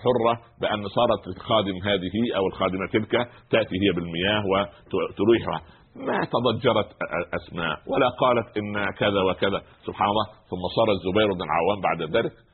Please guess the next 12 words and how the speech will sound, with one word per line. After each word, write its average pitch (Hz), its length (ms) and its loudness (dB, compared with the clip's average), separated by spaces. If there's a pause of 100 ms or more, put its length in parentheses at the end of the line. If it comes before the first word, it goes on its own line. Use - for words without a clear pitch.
(180)
من 90 80 -4 (260)
أغنى 107 300 0
أغنياء 92 580 0 (360)
المسلمين 87 600 -4 (180)
ببركة 101 520 0 (140)
هذا 101 240 0
البيت 95 360 2 (220)
وبركة 110 380 0 (120)
هذه 110 220 0
الزوجة 92 520 0 (260)
العظيمة. 90 480 0 (360)
أسماء 180 360 0